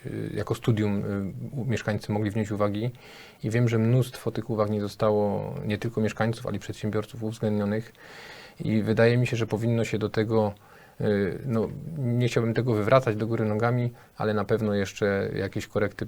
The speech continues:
mm, tam nanieść, ponieważ, no, zwiększyć te tereny inwestycyjne, o których mówiliśmy. Jest, y, jest mnóstwo mieszkańców, którzy, no, chcieli jakieś, y, takie jednoosobowe działalności, mm, poprowadzić, a zostały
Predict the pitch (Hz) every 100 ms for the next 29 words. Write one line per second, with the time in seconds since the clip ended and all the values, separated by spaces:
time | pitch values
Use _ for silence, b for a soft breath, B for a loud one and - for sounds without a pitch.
0 | - 104 98 98 98 98 98 101 95 101
1 | 104 104 - 104 101 101 98 - - 127
2 | 113 107 117 117 120 104 - - 101 107
3 | 107 107 101 101 - 95 110 107 117 107
4 | - 123 107 113 110 107 110 104 101 -
5 | B B B - 101 - - - 101 98
6 | 101 98 98 101 - 101 98 - 101 92
7 | - 95 - - - 95 98 95 90 -
8 | B B B - 95 - 113 98 95 -
9 | - 104 101 - 101 - - 104 101 104
10 | 101 104 - 104 101 101 104 104 104 107
11 | 101 98 104 - - 104 101 101 101 98
12 | 95 - - 104 110 104 104 101 110 -
13 | B B B - 113 95 101 - 101 98
14 | 98 101 95